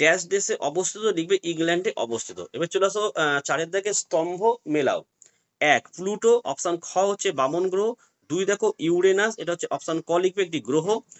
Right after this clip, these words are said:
সি, দেখো, মানে, তিন নম্বর, দেখো, চাঁদ হচ্ছে অপশন ঘ, লিখবে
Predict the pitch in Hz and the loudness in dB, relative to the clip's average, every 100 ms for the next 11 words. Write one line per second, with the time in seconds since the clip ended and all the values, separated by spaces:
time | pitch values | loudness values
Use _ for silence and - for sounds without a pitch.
0 | _ _ - - 185 190 180 196 202 - | _ _ -10 -4 0 2 2 0 -4 -6
1 | 135 - 196 190 170 160 160 - 165 165 | -8 -4 0 2 2 0 -2 0 2 2
2 | 196 196 214 208 - 123 - 175 135 165 | 0 -4 -4 -4 -6 -10 -6 -6 -2 0
3 | 175 170 | 2 0